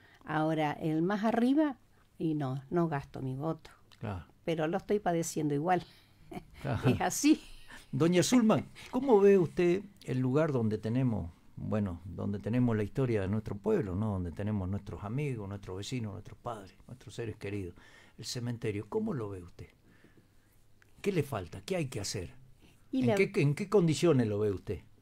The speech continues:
Speaker 1: Y la verdad que está muy dejado.
Speaker 2: Ujú.
Speaker 1: Es muy, muy dejado. Eh, yo pienso que ese lugar se tiene que cuidar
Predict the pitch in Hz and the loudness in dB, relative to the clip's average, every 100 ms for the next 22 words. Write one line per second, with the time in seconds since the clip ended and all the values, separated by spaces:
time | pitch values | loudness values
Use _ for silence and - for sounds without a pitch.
0 | - 190 170 175 175 170 165 185 208 240 | -8 -4 -2 -2 -2 -2 -2 -2 -4 -4
1 | 220 196 180 165 - - 190 165 - - | -2 0 0 -2 -8 -8 -8 -10 -14 -20
2 | _ _ _ - - - _ - - - | _ _ _ -20 -20 -20 _ -20 -20 -20
3 | - _ _ - - 123 147 135 180 151 | -20 _ _ -20 -8 -6 -6 -4 -4 -2
4 | 160 185 202 175 175 185 165 165 160 156 | -2 -2 -2 -2 -2 -2 0 0 0 -4
5 | - 180 196 180 165 - - 160 156 185 | -4 -2 0 0 -2 -4 -4 -4 -4 -8
6 | 190 233 - 175 190 208 208 196 185 185 | -12 -16 -16 -10 -8 -4 -4 -4 -6 -6
7 | 170 180 185 170 202 - 180 180 185 180 | -4 -6 -2 -2 -2 -4 -8 -4 -4 -4
8 | 175 170 165 165 170 180 175 | -6 -4 -4 -2 -2 -4 -8